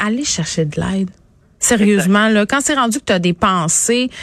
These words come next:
Speaker 1: de passer ton enfant par la fenêtre, de le secouer, de
Speaker 2: Je vais te
Speaker 1: l'abandonner,
Speaker 2: laisser.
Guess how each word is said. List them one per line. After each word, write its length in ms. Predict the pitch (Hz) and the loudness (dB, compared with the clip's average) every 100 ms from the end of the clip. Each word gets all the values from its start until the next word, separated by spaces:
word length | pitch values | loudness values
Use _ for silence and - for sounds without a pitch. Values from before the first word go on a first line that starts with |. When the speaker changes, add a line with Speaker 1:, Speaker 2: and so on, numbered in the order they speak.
| - - | -12 -2
Speaker 1:
de 60 | |
passer 380 | 180 196 170 254 | 0 2 0 -2
ton 200 | 240 190 | 0 0
enfant 300 | 156 160 220 | 0 0 0
par 160 | 214 160 | 0 0
la 100 | 147 | -2
fenêtre, 520 | - 180 196 208 214 - - | -2 0 2 0 -4 -12 -2
de 60 | 190 | 2
le 80 | 185 | 2
secouer, 800 | - 208 - 185 170 190 220 233 | 2 -2 0 0 2 4 2 0
de 40 | - - - | -4 -16 -4
Speaker 2:
Je 40 | |
vais 0 | |
te 60 | 180 | 0
Speaker 1:
l'abandonner, 640 | 196 196 214 208 190 190 | 2 0 0 0 2 2
Speaker 2:
laisser. 180 | 247 277 | 0 -2